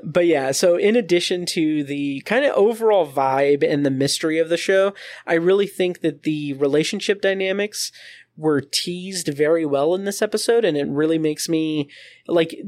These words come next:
we're given just enough information to really whet our appetites, and I'm just very interested in that. So, since this is a mystery-heavy show, and it is a show that is, um,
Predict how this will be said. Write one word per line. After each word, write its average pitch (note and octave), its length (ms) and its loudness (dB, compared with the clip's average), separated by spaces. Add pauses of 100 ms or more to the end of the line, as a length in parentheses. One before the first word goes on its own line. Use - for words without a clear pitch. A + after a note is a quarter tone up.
(140)
we're F3+ 200 2
given G3 320 0
just E3+ 220 0
enough F#3 240 0
information D3+ 500 -2
to C#3 100 2
really D3+ 280 0
whet D3 200 2
our C#3 120 0
appetites, D#3+ 640 -2
and C#3+ 180 -2
I'm C#3 140 -2
just C3+ 180 -4
very C#3+ 560 0
interested C3 480 -4
in G#1+ 140 -8
that. G1+ 260 -8 (520)
So, D3 500 0 (920)
since - 320 0
this G3 280 0
is G3+ 220 2
a F3 100 2
mystery-heavy F3+ 760 -2
show, C#3 540 -2 (420)
and D3+ 220 2
it E3 320 0
is D3+ 640 -2 (460)
a D#3+ 100 0
show D#3 280 4
that D3+ 180 2
is, D3+ 460 -2
um, C#3 580 -2